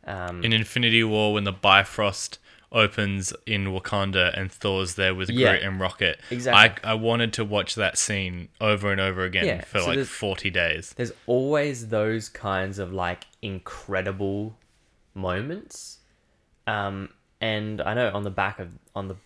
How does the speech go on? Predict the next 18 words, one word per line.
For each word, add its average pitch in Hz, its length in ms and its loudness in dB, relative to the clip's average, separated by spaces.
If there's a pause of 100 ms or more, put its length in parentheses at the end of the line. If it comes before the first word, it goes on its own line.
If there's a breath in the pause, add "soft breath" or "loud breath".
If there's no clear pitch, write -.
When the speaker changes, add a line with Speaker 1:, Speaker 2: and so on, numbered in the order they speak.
(180)
Speaker 1:
back 98 300 -2
of 92 280 -8
saying 87 560 -8
that, 101 380 -2
it's 95 140 -10
probably 98 280 -8
a 90 60 -6
bit 92 120 -8
of 87 80 -8
a 95 40 -10
stupid - 360 -12
thing 90 180 -14
to - 80 -18
say, 95 340 -4
but 92 200 0 (480 soft breath)
the 110 120 -4
current 131 720 -2
heroes, 95 840 -4